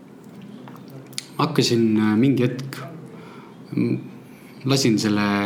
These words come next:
kogu selle ajaloo, enda loo lasin lahti. Et ma enam ei, ei kaeva mälestustes, ei käi selles niimoodi otsimas, et mul oli hästi tugev, äh, surmakogemus,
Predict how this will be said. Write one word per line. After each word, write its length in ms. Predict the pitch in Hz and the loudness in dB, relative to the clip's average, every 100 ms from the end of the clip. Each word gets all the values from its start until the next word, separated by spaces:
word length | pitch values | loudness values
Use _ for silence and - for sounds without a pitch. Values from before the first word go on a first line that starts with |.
| 101 107 104 | 0 -2 -2
kogu 240 | - 123 | 0 2
selle 260 | 107 104 101 101 117 | 2 2 0 0 2
ajaloo, 480 | 123 101 110 98 85 - - - - | 2 2 2 0 -2 -10 -16 -18 -2
enda 220 | 113 101 101 | 2 2 2
loo 220 | 107 95 | 2 0
lasin 240 | 95 95 | -2 -2
lahti. 340 | 98 - - - - - - - - - | -4 -8 -16 -18 -18 -20 -20 -20 -12 -8
Et 120 | - | 0
ma 120 | 110 | 2
enam 240 | 110 104 98 | 4 2 2
ei, 320 | 95 95 92 - - - - - - | 0 -2 -4 -10 -16 -14 -14 -6 -2
ei 100 | 101 | 2
kaeva 340 | 131 120 101 | 4 4 4
mälestustes, 720 | 113 110 90 - 95 - 95 | 4 2 0 -2 -4 -2 -2
ei 60 | 101 | 0
käi 240 | 95 117 101 | 4 4 4
selles 440 | 104 95 90 - | 2 0 0 0
niimoodi 400 | 104 98 95 101 107 | 2 2 2 2 2
otsimas, 540 | 117 - 92 87 - | 2 0 0 -2 -4
et 180 | - - | -8 -2
mul 200 | 104 98 | -2 0
oli 180 | 101 98 - - - - | -2 -2 -8 -16 -8 -4
hästi 300 | 117 - 117 | -2 0 2
tugev, 340 | 131 104 92 - - - - - - - | 4 2 0 -6 -16 -18 -18 -18 -10 -4
äh, 160 | 104 | -2
surmakogemus, 960 | 101 147 151 117 107 135 117 101 101 | 0 2 4 4 4 2 4 2 2